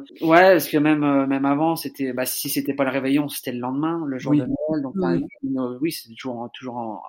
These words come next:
Speaker 1: en famille Noël, donc, euh, donc ouais, c'était, euh, c'était la première fois, mais bon, j'étais entouré de mes meilleurs amis, donc,
Speaker 2: Ouais.
Speaker 1: euh, donc ça, ça, ça, ça compensait un petit peu à, c'est, c'est, c'était autre chose, mais c'était,
Speaker 2: Ouais.
Speaker 1: c'était cool.
Speaker 2: Et, euh, alors, la question, euh, vous avez mangé quoi ?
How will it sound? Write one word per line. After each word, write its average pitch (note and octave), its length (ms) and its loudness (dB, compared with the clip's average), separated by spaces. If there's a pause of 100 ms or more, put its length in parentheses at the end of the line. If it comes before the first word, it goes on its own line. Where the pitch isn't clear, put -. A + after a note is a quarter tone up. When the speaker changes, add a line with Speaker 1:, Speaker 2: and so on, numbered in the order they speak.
Speaker 1:
en A#2 60 -16
famille D3+ 320 -6
Noël, C3 240 -4
donc, A#2+ 160 -16 (120)
euh, A2+ 120 -8 (220)
donc C3 260 -4
ouais, D#3 100 4
c'était, B2 420 -6
euh, G#2+ 340 -6 (400)
c'était - 200 -8
la A#2+ 100 -4
première C3+ 320 -6
fois, F#3+ 180 0
mais C3+ 120 0
bon, B2 160 -4
j'étais - 220 -10
entouré A#2 340 -8
de A#2 60 -10
mes A#2 100 -8
meilleurs A#2+ 280 -6
amis, C3+ 240 -2
donc, C3 140 -10
Speaker 2:
Ouais. B2 120 -10
Speaker 1:
euh, A2 80 -8 (140)
donc D3+ 160 12
ça, C#3 360 8
ça, C3 360 0
ça, A#2+ 220 -8
ça B2 140 -8
compensait C#3 460 -6
un C#3+ 120 0
petit C#3 200 -4
peu D3 240 2
à, A#2 580 -2
c'est, - 180 -2
c'est, C3 220 0
c'était C3 320 -4
autre C#3 160 -2
chose, B2+ 260 -2
mais A#2 120 -8
c'était, C3+ 200 -12
Speaker 2:
Ouais. A2+ 200 -6 (280)
Speaker 1:
c'était C#3 220 -8
cool. - 180 -14 (140)
Speaker 2:
Et, C#3+ 260 2
euh, A#2+ 240 0 (340)
alors, G#2+ 320 -12
la A2 120 -14
question, C3+ 500 -8
euh, G#2+ 80 -14 (260)
vous A#2 100 -16
avez A2+ 120 -10
mangé A2 280 -12
quoi ? A2+ 300 -12